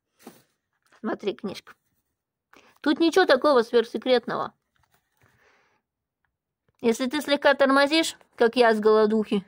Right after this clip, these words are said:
то выставка пчел — это не выставка пчел, как в том плане, что вот пришел ты на выставку, а там куча пчел. Это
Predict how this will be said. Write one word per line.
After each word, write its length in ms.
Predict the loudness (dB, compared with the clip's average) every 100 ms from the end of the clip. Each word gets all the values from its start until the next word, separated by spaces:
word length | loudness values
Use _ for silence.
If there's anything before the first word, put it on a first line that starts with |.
| _ _ _ _ _ _ _
то 300 | 2 6 4
выставка 580 | 4 0 2 0 2 -2
пчел — 240 | 2 0 0
это 180 | 0
не 160 | 2 2
выставка 460 | -2 -2 -2 0 -4 _
пчел, 260 | -8 0 0
как 220 | 0 -2
в 140 | -4 -18 0
том 180 | 0
плане, 260 | 2 0 0
что 200 | -2 0
вот 160 | 0 -4 -6
пришел 320 | -4 -2 -2
ты 140 | 0
на 120 | 0
выставку, 440 | 0 0 -2 -2 -2
а 60 |
там 180 | 0 -2
куча 260 | -2 -2 -4
пчел. 280 | 0 -2 0
Это 360 | -2 0 0